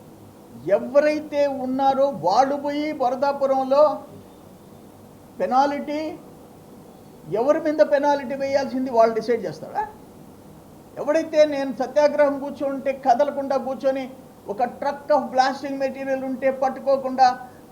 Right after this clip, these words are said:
ఓ ముప్పై నలభై డంపర్లలో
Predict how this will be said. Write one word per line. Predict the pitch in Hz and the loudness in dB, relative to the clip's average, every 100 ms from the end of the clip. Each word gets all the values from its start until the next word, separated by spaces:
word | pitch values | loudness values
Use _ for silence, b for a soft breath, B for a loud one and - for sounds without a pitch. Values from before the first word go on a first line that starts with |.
| - | -4
ఓ | 233 247 - - 214 | -2 -2 -6 -14 -4
ముప్పై | 226 254 294 294 | -2 0 4 4
నలభై | 277 269 262 262 208 - - - - - - - - - - - 143 135 | 4 0 -2 -4 -8 -18 -20 -20 -20 -20 -20 -20 -20 -20 -20 -18 -12 0
డంపర్లలో | 240 269 294 294 285 277 | 0 4 4 4 4 2